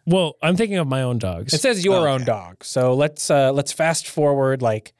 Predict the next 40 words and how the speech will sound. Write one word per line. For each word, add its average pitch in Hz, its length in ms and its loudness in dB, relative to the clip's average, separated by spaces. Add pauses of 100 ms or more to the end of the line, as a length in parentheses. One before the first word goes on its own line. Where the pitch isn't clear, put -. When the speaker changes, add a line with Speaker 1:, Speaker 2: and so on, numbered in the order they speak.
(480)
Speaker 2:
seven 151 380 -2
years. 101 520 -4 (220)
Speaker 1:
Well, 175 160 0
am 160 140 2
I 180 160 2
thinking 208 260 0
of 127 140 -2
my 139 180 2
dog 135 340 0
currently 220 440 0
that 220 160 -4
I 226 80 -2
have 226 300 0
or 156 120 0
dogs 131 380 0
that 117 100 0
I 113 100 4
have 113 140 -2
had 117 240 0
that 104 220 -2
were 123 220 2
Speaker 2:
Let's - 100 -4
do, 123 80 -4
Speaker 1:
eleven? 269 460 0
Speaker 2:
let's 269 260 -2
do 254 160 -2
your 202 440 2
dog 151 420 0
as 135 180 0
if 135 120 -2
she - 160 -2
was 131 220 2
eleven. 104 440 -6 (300)
Speaker 1:
Oh, 101 180 -2
that's 90 320 -4
tough - 540 -12 (400)
because - 140 -14
she's 131 220 -4
pretty 165 260 -8
quick. - 440 -16